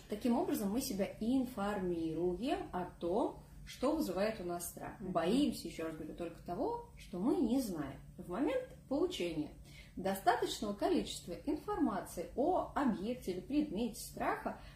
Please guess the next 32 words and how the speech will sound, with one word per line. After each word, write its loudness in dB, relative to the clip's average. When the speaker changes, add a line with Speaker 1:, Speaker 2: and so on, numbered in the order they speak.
Speaker 1:
происходит 0
как -6
раз 0
вот -4
это -4
некое 0
такое -2
разжатие -2
этого -8
спазма, 0
и 2
эта 2
информированность 2
дает 0
нам 0
возможность 0
вообще -4
с -6
этим 2
взаимодействовать. -2
Информированность 2
дает 0
возможность -4
на -4
это -4
смотреть. -4
Когда -2
я 2
могу 2
на 0
это -2
смотреть, 0